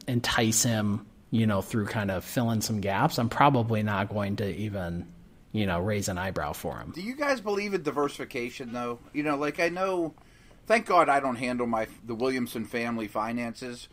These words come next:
Speaker 2: <laughs> but I understand that, you know, that, that lowers risk and all that. But in Dynasty, if I find someone I like, like, I really like Jonnu Smith. I want him in every league. And, I, you know, I mean, I'm, and if he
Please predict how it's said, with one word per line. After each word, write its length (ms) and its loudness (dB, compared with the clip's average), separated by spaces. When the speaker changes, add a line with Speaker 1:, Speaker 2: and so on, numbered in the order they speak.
Speaker 2:
<laughs> 40 -20
but 400 6
I 120 10
understand 680 4
that, 160 0
you 120 0
know, 160 0
that, 240 2
that 180 4
lowers 460 6
risk 420 -4
and 100 -2
all 220 2
that. 340 0
But 140 6
in 140 0
Dynasty, 880 0
if 80 -8
I 140 4
find 300 4
someone 260 2
I 80 4
like, 320 2
like, 140 0
I 60 6
really 200 6
like 160 6
Jonnu 320 4
Smith. 460 -2
I 80 6
want 180 6
him 100 0
in 60 0
every 220 6
league. 320 0
And, 100 2
I, 140 2
you 100 4
know, 120 6
I 120 6
mean, 100 2
I'm, 140 2
and 180 0
if 80 -4
he 340 -6